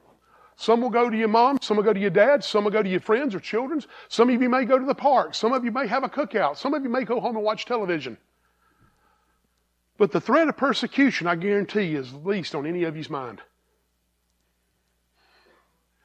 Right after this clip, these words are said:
And yet he tells them who had to deal with this daily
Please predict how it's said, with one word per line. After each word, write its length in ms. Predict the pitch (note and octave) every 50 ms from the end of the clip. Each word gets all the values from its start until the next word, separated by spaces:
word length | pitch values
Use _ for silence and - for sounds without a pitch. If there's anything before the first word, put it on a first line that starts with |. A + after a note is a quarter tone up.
| _ _ _ - - - -
And 180 | - D#3 D#3+ F3
yet 220 | G#3 A#3+ B3 G#3+
he 180 | C3 - B3+ A#3
tells 440 | - - F#3 B3+ A3+ G3+ F#3+ C#3 -
them 240 | G#3+ A3+ G#3 F#3 D3+
who 140 | - E3
had 280 | E3 - E3+ G3+ G3+ D3+
to 60 | D#3 D3
deal 220 | C3 E3+ F#3+ F#3
with 160 | F3 E3 D3+
this 180 | D#3 D3+ - -
daily 580 | - C3 C#3+ E3 F#3+ G3 G3 F#3+ F3 F3 E3